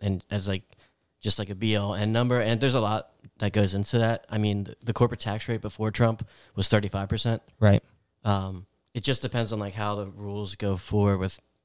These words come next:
Speaker 1: N-, N O Ls and, and exemptions and stuff like that. But it, it definitely should go up from twenty-one percent. I agree.
Speaker 2: Yeah.
Speaker 1: I, I, I think Broom's right where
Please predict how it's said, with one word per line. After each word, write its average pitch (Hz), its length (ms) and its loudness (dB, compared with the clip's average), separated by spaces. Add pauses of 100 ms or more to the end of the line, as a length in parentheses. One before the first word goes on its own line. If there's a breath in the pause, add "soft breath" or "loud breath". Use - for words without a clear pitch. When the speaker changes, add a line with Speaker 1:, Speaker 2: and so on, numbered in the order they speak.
(180)
Speaker 1:
N-, 104 140 -2 (160)
N 101 140 0
O 98 120 -4
Ls 98 440 -4
and, 87 220 -10 (680)
and 98 180 -4
exemptions 101 520 -2
and 98 100 -2
stuff 104 220 0
like 95 140 0
that. 101 200 0
But 104 260 0 (240)
it, 147 200 0
it 127 120 -6
definitely 147 360 0
should 127 200 -4
go 117 120 2
up 117 120 2
from 117 120 -4
twenty-one 117 340 0
percent. 139 300 -2
I 135 80 0
agree. 135 300 -2 (840)
Speaker 2:
Yeah. 117 240 4
Speaker 1:
I, 117 80 0
I, 110 200 0 (340)
I 117 40 -4
think 117 380 0 (120)
Broom's 104 280 4
right 104 180 2
where 101 280 0